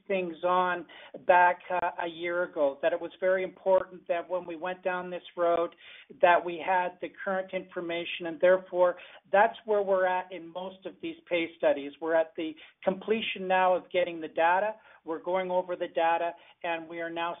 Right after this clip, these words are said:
sitting down with our bargaining teams in order to now go over these so that we can present them back to the employer. Back to you,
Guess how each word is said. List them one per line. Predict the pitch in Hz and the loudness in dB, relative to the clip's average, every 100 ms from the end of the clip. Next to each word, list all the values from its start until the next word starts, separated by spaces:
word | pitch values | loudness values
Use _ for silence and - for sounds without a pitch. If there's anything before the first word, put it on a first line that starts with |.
| - | -12
sitting | 175 170 | -10 -4
down | 170 165 | -2 0
with | 165 160 | -2 0
our | 151 | 0
bargaining | 147 165 170 170 165 - | 2 0 0 -10 -12 -12
teams | 170 165 160 - - - - | -8 -6 -8 -12 -20 -20 -8
in | 180 165 | -2 2
order | 165 165 160 | 2 2 -6
to | 170 | -4
now | 165 160 156 | 0 2 0
go | 156 160 | -2 0
over | 160 160 151 | 0 -4 -6
these | 156 151 151 | -4 -4 -4
so | 165 | -4
that | 160 147 | 0 0
we | 151 | -2
can | - 151 | -8 -12
present | - 151 156 147 | -8 -4 0 0
them | 151 139 | 0 0
back | 143 123 | 0 0
to | _ | _
the | 143 | -12
employer. | 131 - 131 123 113 _ _ _ _ _ _ _ _ _ _ _ _ _ _ _ - _ | -12 -8 -8 -8 -12 _ _ _ _ _ _ _ _ _ _ _ _ _ _ _ -20 _
Back | - 165 - | 2 2 2
to | |
you, | 147 | -6